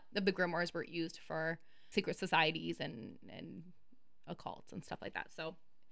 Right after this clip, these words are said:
Speaker 2: yeah, so that's kind of, like, the most modern grimoires.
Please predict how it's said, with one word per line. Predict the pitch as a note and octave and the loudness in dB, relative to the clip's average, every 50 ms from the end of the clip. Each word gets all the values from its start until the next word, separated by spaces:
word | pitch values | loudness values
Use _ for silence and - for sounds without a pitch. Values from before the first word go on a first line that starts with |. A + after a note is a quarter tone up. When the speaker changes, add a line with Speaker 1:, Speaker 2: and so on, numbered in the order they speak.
| - - - - - - - - - - - - - - - | -14 -14 -14 -14 -14 -14 -14 -14 -14 -14 -14 -14 -14 -6 4
Speaker 2:
yeah, | - G#4 B4 G4 | 8 8 10 10
so | - D4 | 10 8
that's | A#3+ C4 C#4 D#4 D#4+ - | 12 12 12 12 12 6
kind | - - - F4+ G4 G4 | 0 0 4 6 6 8
of, | G4 | 8
like, | G4 F4+ F4+ - | 6 6 8 8
the | C#4+ | 10
most | B3+ B3 A#3+ A#3+ A#3+ - - - - | 10 10 8 8 4 0 -6 -4 0
modern | A#3 A3 G#3 G3+ G3+ G#3 G#3 G#3+ G#3+ G#3 G#3 | 2 4 6 8 8 8 8 8 4 4 2
grimoires. | F#3+ G3 G3 F#3+ F#3 F3+ - - - - - | 0 0 0 0 0 -2 -6 -8 -10 -10 -10